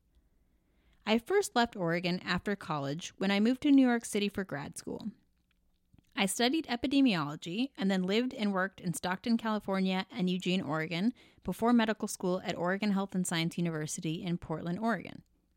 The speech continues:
From there, I moved to Chicago for residency in emergency medicine at Cook County, and I'm currently one of the disaster medicine fellows at George Washington University. But why disaster medicine? It seemed that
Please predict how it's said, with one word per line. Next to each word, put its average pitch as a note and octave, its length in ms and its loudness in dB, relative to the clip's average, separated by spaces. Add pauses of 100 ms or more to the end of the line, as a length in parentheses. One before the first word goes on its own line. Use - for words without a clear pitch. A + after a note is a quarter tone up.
(540)
From F3+ 240 2
there, A3 320 4
I G3+ 80 2
moved G#3 220 2
to B3 60 0
Chicago F#3 500 -2
for C#4+ 160 -2
residency E3+ 640 -2
in G#3 80 2
emergency F3 540 -2
medicine E3 440 0
at - 140 -8
Cook - 220 -8
County, D#3 440 0 (400)
and G3 80 0
I'm A3 140 4
currently C#4+ 340 2
one C4 160 4
of A#3 80 2
the G#3+ 80 -4
disaster F#3+ 440 0
medicine F3 360 0
fellows D#3 400 -4
at - 140 -6
George E3 260 -2
Washington D#3+ 480 -4
University. - 720 -6 (1500)
But A3+ 120 2
why C#4 180 6
disaster G#3 500 2
medicine? D3+ 560 -6 (560)
It G#3+ 120 -4
seemed F4 300 0
that E4 160 2